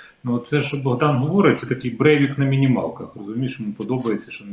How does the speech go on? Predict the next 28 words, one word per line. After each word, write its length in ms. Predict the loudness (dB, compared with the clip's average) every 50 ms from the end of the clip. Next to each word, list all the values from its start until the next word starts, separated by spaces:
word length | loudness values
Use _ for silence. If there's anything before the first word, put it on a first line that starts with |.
| -10
нього 120 | -10 -12 -14
звертають 520 | -16 -20 -20 -12 -8 -8 -8 -8 -8 -12
увагу, 380 | -10 -6 -6 -4 -4 -6 -8 -12 -18 _ _ _ _ _ _ _ -10
бо 120 | -6 0
він 340 | 2 2 2 2 0 -2 -6 -8
займається 580 | -6 -4 -2 0 0 0 0 0 -2 -2 -6
франдою, 720 | -6 -4 -4 -2 0 0 0 0 2 2 4 4 4 2 -2 -6 _ _
ну, 140 | -6 -6 -6
по 160 | -6 -10 -16
суті. 380 | -18 -14 -14 -14 -14 -12 -14 -14 -14 _ _ _ _ _ _ _ _ _ _ _ _ _ _ _ _ _ -14 -14 -8 -2
Ну, 80 | 2 4
мудак, 600 | 6 6 6 4 4 2 0 -4 -10 -18 -20 -20 _ _ _ _
мудак. 340 | -6 -2 0 2 0 0 0 -4
І 40 | -4
тут 240 | -2 -2 -2 0 0
питання 440 | -2 0 2 2 4 4 4 2
ж, 320 | 2 0 -2 -6 -8 -4 -2
е, 380 | -2 0 0 0 0 -2 -4 -8 -14 -20 -20 _
що 140 | -10 -10 -10
це 200 | -2 2 4 4
є 80 | 6 6
наслідки, 840 | 4 4 4 2 0 -2 -4 -6 -6 -6 -8 -12 -10 -10 -10 -10 -12 -16 _ _ _
та? 300 | -4 -4 -2 -4 -6 -12 -18 _ _ _ _ _ _ _
Це 140 | _ 0 2
відбувається 440 | 2 2 2 2 2 2 2 0 0
на 80 | 0
загальному 540 | 0 0 2 2 2 2 2 0 0 -2 -4
тлі. 380 | -4 -6 -8 -10 -10 -10 -12